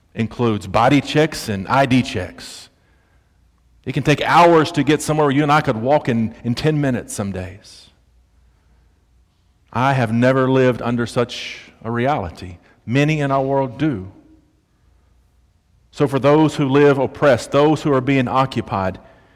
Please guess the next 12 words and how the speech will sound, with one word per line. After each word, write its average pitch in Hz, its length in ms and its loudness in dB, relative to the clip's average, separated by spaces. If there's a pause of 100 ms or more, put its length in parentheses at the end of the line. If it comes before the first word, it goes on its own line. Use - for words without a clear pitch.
(340)
can 120 140 -6
you 113 80 -2
imagine 123 460 0
how 120 200 0
exhausting 107 540 -4
it 101 100 -6
is? 98 640 -12 (1000)
Jesus 113 400 0
imagined. 98 680 -4 (260)
Jesus 95 400 -6
knew. 98 420 -2 (1700)
So, 131 460 -4